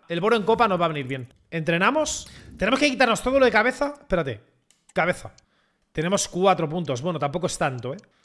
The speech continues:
Regates tenemos todo. Físico, que era agresi-, fuerza y agresividad. Se viene. Noventa de media. Poco a poco, dejen trabajar. Acero. En la F A Cup. Minuto setenta y ocho. Nos pueden eliminar, ¿eh? Hay que ganarlo.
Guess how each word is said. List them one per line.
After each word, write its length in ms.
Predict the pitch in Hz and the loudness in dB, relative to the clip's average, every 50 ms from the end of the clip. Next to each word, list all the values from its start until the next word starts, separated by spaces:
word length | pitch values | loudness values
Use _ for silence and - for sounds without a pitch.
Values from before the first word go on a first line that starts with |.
| _ _ _ - | _ _ _ -8
Regates 580 | 143 147 160 175 180 190 208 - 247 208 - | -6 -2 2 2 4 4 4 2 2 -2 0
tenemos 340 | - 185 180 185 180 175 - | -2 -2 -2 -2 -2 -4 -2
todo. 300 | - 180 151 127 107 - _ _ _ _ _ _ _ | -4 -2 -2 -2 -6 -8 _ _ _ _ _ _ _
Físico, 480 | - - 220 196 - 269 214 262 180 - | -6 -4 -2 0 0 0 0 -2 -2 2
que 120 | 233 233 | 2 4
era 220 | 240 269 277 294 - | 4 4 0 -4 -2
agresi-, 580 | - 196 190 185 180 170 - - 190 - - | 0 2 2 4 2 0 0 -2 -4 -6 -4
fuerza 220 | - 220 - - 269 | -4 -4 0 0 2
y 60 | 262 | 2
agresividad. 720 | 233 220 202 - - 208 185 185 220 190 - - - - _ _ _ | 2 0 -2 -4 -4 -6 -2 0 0 0 -2 -4 -20 -20 _ _ _
Se 260 | - - - - 156 | -6 -6 -4 -2 -2
viene. 280 | 151 156 151 131 113 - - _ _ - | 0 -2 -2 -2 -4 -12 -16 _ _ -6
Noventa 320 | 160 175 185 202 175 190 | -4 -2 -2 0 0 0
de 100 | 185 180 | 0 0
media. 240 | 165 151 131 135 107 | -2 -2 -4 -6 -8
Poco 280 | - - 185 175 190 185 | -6 -6 -6 0 0 -2
a 60 | - | -2
poco, 200 | - 139 147 147 | -2 -4 -4 -4
dejen 180 | 156 160 170 | -4 -4 -4
trabajar. 400 | 156 170 160 147 - 147 - - - _ _ _ _ _ _ - | -2 -2 -2 -2 -2 -4 -10 -10 -12 _ _ _ _ _ _ 2
Acero. 600 | 196 196 - - 240 247 226 185 143 107 - - _ _ _ _ _ _ - | 2 2 4 6 6 6 6 6 2 0 -4 -12 _ _ _ _ _ _ -2
En 160 | 185 196 190 | -2 2 4
la 120 | 185 208 | 6 4
F 180 | 240 - - 277 | 4 6 6 4
A 100 | 240 - | 4 6
Cup. 320 | - 226 208 180 - - - - _ _ _ _ _ _ _ | 6 4 4 4 2 -4 -18 -20 _ _ _ _ _ _ _
Minuto 340 | - 170 170 196 220 302 277 | -2 0 0 0 4 4 4
setenta 440 | 262 285 269 269 247 226 175 196 185 | 2 4 2 2 2 2 4 2 2
y 120 | 180 208 | 4 2
ocho. 400 | 202 202 - - 131 107 - _ _ _ _ _ _ | 2 2 -2 -8 -8 -10 -12 _ _ _ _ _ _
Nos 180 | - 160 156 - | -4 -2 -2 -2
pueden 220 | - 180 202 220 | 0 -2 0 0
eliminar, 380 | 233 220 190 170 165 175 170 151 | 0 -2 -2 0 2 2 2 4
¿eh? 140 | 147 175 - | 2 0 0
Hay 100 | 190 180 | -2 0
que 100 | 147 190 | 0 0
ganarlo. 420 | 170 165 156 170 160 139 117 95 | -2 0 0 0 -2 -2 -6 -8